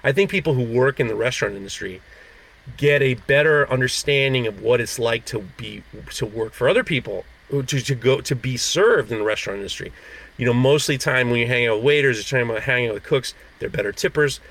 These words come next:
they're more polite, they don't, they don't treat the servers like servants.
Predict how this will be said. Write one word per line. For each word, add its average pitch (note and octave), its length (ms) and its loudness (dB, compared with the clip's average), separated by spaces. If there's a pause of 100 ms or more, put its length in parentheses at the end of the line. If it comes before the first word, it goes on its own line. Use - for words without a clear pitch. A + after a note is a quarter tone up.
(140)
they're A2+ 120 -4
more A2 140 0
polite, C3 480 0 (280)
they A#2+ 60 0
don't, A#2 220 0 (160)
they A#2+ 100 2
don't B2 200 0
treat C3 400 -4 (600)
the A#2 80 -12
servers C3+ 560 2
like G#2+ 160 -2
servants. A#2 760 -2